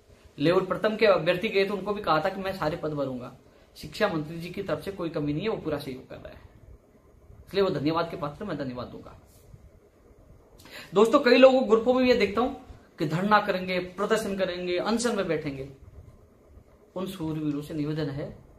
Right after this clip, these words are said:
तुम जयपुर में एक दिन permission लेके तो दिखा, तो मैं मान जाऊंगा। तुम permission लड़ोगे तो मैं मान जाऊंगा, आपको salute करूंगा। ये तो जयपुर में मैं program करता हूँ, आसानी से मैं कैसे करके permission लेके आप लोगों को बुला लेता हूँ। कभी permission लेना, ये आचार संहिता लगी हुई है,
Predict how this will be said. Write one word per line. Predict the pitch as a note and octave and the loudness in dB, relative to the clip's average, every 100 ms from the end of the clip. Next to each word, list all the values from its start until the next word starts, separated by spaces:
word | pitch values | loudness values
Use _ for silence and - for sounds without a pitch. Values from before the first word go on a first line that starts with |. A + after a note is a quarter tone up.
| - - - - | -20 -20 -20 -12
तुम | F#3 | -6
जयपुर | D3+ D3 D#3+ | -4 -4 -6
में | F3+ | -10
एक | E3+ E3+ | -12 -10
दिन | F3 F3+ | -10 -4
permission | D#3 E3 E3 | -4 -4 -8
लेके | G3 F3 F#3 | -8 -10 -10
तो | F#3 | -14
दिखा, | F3 E3 - | -14 -14 -14
तो | A3+ | -10
मैं | G#3 | -6
मान | E3+ C#3+ | -4 -2
जाऊंगा। | D3+ G3 | -2 -4
तुम | G3+ | -2
permission | G3 F#3+ G#3 A3+ | -2 -2 -2 -2
लड़ोगे | G3+ F#3+ G3+ A#3+ - - - | 0 -2 -2 -4 -6 -16 -16
तो | F#3 | -8
मैं | F3+ | -2
मान | D#3+ C3+ | 0 0
जाऊंगा, | C#3+ F#3 | 0 0
आपको | E3+ | -2
salute | E3 D3 C3+ C#3+ | -4 -6 -6 -6
करूंगा। | C3 - - - - - - - - - - - - - - - - - | -10 -14 -16 -20 -20 -18 -18 -20 -20 -20 -20 -20 -20 -20 -20 -20 -20 -6
ये | D#3+ | -4
तो | F3 G3 | -2 -2
जयपुर | E3 D#3+ F#3+ | -2 -4 -6
में | G3 | -6
मैं | F3+ F3+ | -6 -4
program | F3 E3 F3+ | -2 -2 -2
करता | E3 D3+ | -4 -2
हूँ, | G3+ | -2
आसानी | E3+ F3 F3 | -4 -4 -8
से | E3+ | -8
मैं | F3+ F3+ | -6 -6
कैसे | E3 D3+ | -6 -6
करके | F3 D#3+ F3+ | -6 -6 -8
permission | E3+ D#3 E3 F3 | -8 -8 -8 -6
लेके | D#3 E3+ | -4 -2
आप | D#3+ | -2
लोगों | D#3 D#3+ | -2 -4
को | D#3+ | -2
बुला | C#3+ | -4
लेता | C3+ C#3+ | -6 -8
हूँ। | F3+ | -8
कभी | F3 | -8
permission | D#3+ D3+ D3+ D#3+ | -6 -6 -6 -6
लेना, | A2+ A2+ - - - - - | -10 -12 -16 -20 -20 -20 -4
ये | D3 | -4
आचार | D3 E3 | 0 -2
संहिता | D#3+ D3+ C#3 | -2 -6 -8
लगी | B2 B2 | -8 -10
हुई | A#2+ | -12
है, | - | -14